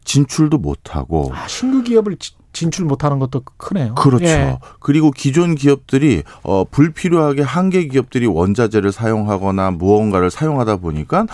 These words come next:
Speaker 2: 음.
Speaker 1: 좀 더 원자재나 이런 것들을 싸게 수급받는 것도 차질을 빚게 되고
Speaker 2: 그렇죠.
Speaker 1: 그래서 경제 전반의 활력이 떨어졌던 적들이 분명히 있습니다.
Speaker 2: 음.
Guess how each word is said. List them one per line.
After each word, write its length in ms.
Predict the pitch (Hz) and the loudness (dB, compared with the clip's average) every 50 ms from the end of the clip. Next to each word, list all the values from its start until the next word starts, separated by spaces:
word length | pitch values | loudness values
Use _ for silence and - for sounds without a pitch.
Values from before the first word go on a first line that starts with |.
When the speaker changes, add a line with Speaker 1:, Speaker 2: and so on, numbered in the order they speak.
| - | -6
Speaker 2:
음. 80 | 165 143 | -4 0
Speaker 1:
좀 220 | 123 135 151 185 185 | 2 2 4 4 4
더 140 | 175 180 175 | 4 4 4
원자재나 600 | 175 202 98 113 117 139 135 127 131 127 131 120 | 4 4 4 2 2 0 0 0 0 0 2 2
이런 200 | 98 95 104 104 | 2 2 2 0
것들을 260 | 101 104 - 104 107 | 0 0 0 -2 -2
싸게 340 | - - 156 165 160 160 151 | -2 -2 -2 -2 -2 -2 -2
수급받는 640 | - - 185 175 196 175 - 151 139 135 135 131 127 | -2 -2 -2 -2 -2 -2 0 -2 0 0 0 0 0
것도 280 | 113 110 - - - 170 | 0 -2 -4 -2 -4 -6
차질을 420 | - - - 202 185 - 202 202 143 | -4 -4 -4 -4 0 0 0 0 0
빚게 240 | 110 - - 110 101 | -2 -4 -4 -4 -4
되고 420 | - - - 67 62 76 69 64 - | -4 -4 -8 -6 -4 -4 -4 -6 -6
Speaker 2:
그렇죠. 260 | - - - - 131 | -14 -18 -14 -6 0
Speaker 1:
그래서 200 | 127 143 135 143 | 0 2 2 0
경제 300 | 139 143 113 113 123 143 | 0 0 2 2 2 2
전반의 380 | 127 120 101 98 98 104 101 104 | 2 0 0 0 0 0 0 0
활력이 420 | 107 131 156 156 143 135 135 143 139 _ | 0 0 0 0 2 0 0 -2 -4 _
떨어졌던 720 | - 139 165 180 196 202 190 165 131 - - 135 131 123 107 | -4 -2 0 2 2 2 2 0 -2 -2 0 0 0 0 0
적들이 340 | - - - - 92 87 | -2 -4 -4 -4 -4 -4
분명히 340 | 85 - - 87 87 92 92 90 | -2 -2 0 2 2 4 4 2
있습니다. 420 | - - - 92 78 65 67 65 | 0 -2 -2 -2 -2 -2 -2 -2
Speaker 2:
음. 180 | 202 170 160 | -2 0 0